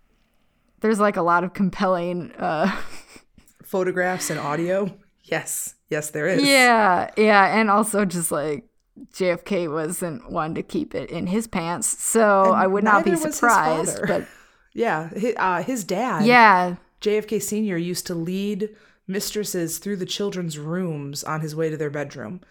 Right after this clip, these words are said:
Speaker 2: So, like, if the kids were, like, down in the
Speaker 1: Mm-hmm.
Speaker 2: living room and their mom was in the kitchen making dinner, he would, like, lead his
Speaker 1: Mm-hmm.
Speaker 2: mistress upstairs in front of everybody and go have sex. So
Speaker 1: Oh my God.
Speaker 2: it's not like J F K had a real great role model there.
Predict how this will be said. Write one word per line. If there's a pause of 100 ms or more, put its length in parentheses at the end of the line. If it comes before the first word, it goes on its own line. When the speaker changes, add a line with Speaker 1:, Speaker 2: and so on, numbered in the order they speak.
(240)
Speaker 2:
So,
like,
if
the
kids
were,
like,
down
in
the
Speaker 1:
Mm-hmm.
Speaker 2:
living
room (440)
and
their
mom
was
in
the
kitchen
making
dinner, (500)
he
would,
like,
lead
his
Speaker 1:
Mm-hmm.
Speaker 2:
mistress
upstairs
in
front
of
everybody
and
go
have
sex. (920)
So
Speaker 1:
Oh
my
God.
Speaker 2:
it's
not
like
J
F
K
had
a
real
great
role
model
there.